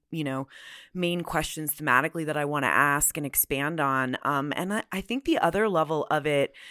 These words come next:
which we've all experienced on some level, and you were talking about just all the challenges and how hard it is. I think it's like movies,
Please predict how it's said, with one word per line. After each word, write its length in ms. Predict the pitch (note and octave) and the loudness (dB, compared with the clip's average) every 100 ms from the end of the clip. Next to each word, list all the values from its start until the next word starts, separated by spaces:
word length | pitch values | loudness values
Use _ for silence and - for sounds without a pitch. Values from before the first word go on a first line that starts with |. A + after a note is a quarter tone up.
| - - | -20 -6
which 220 | E3 - | -6 -4
we've 160 | F3+ | -4
all 180 | - D#3+ | 0 0
experienced 420 | E3 - D#3+ D#3+ | 0 -2 -2 0
on 140 | D#3 D3 | -2 -2
some 180 | D#3+ D3 | -2 2
level, 300 | E3 F#3+ D#3 | 4 4 2
and 160 | D3 | 0
you 80 | D3 | -4
were 80 | D3+ | -4
talking 380 | C#3+ D#3+ E3+ E3 | -4 -6 -6 -8
about 160 | C3+ | -8
just 200 | D3+ D3+ - | -6 -6 -4
all 120 | D3+ | -4
the 100 | D3 | -4
challenges 580 | - D3+ D#3 E3+ D#3 D3 | -4 -4 -2 -4 -4 -6
and 80 | D3 | -6
how 140 | D3 | -8
hard 280 | C3 D#3 E3+ | -4 -2 0
it 120 | E3 | 2
is. 260 | C#3+ C#3 - - - - - - | 0 0 -4 -12 -18 -18 -20 -2
I 120 | - | 2
think 340 | E3+ - A3 A3+ | 2 0 -2 0
it's 240 | A3+ - | 0 2
like 280 | E3+ D3+ - | 4 2 -2
movies, 640 | F3 F#3+ G3+ G#3+ G3 - | -4 0 0 2 0 -2